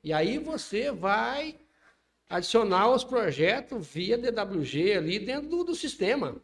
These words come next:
Não tem mais negócio de levar o projeto lá em Curitiba. Eu falei, "Ô, ó, deputado, você tá falando, eu não sou bobo, né? Você tá brinca-, brincadeira comigo, eu vou levar o papelzinho aí em Curitiba pra você." Aí ele viu que,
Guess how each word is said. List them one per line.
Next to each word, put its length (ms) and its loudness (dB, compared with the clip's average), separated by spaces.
Não 80 -10
tem 160 -4
mais 240 -2
negócio 400 4
de 60 -2
levar 160 4
o 80 2
projeto 420 2
lá 80 2
em 60 0
Curitiba. 340 -4
Eu 40 -6
falei, 160 -2
"Ô, 180 0
ó, 260 2
deputado, 540 2
você 140 -20
tá 220 -8
falando, 680 -4
eu 60 -6
não 80 -6
sou 200 -2
bobo, 360 6
né? 220 2
Você 120 -18
tá 140 -8
brinca-, 420 -4
brincadeira 440 2
comigo, 180 -2
eu 40 -8
vou 80 0
levar 160 2
o 40 4
papelzinho 520 0
aí 60 2
em 40 -4
Curitiba 380 -4
pra 80 -6
você." 360 0
Aí 360 -2
ele 160 0
viu 340 4
que, 460 0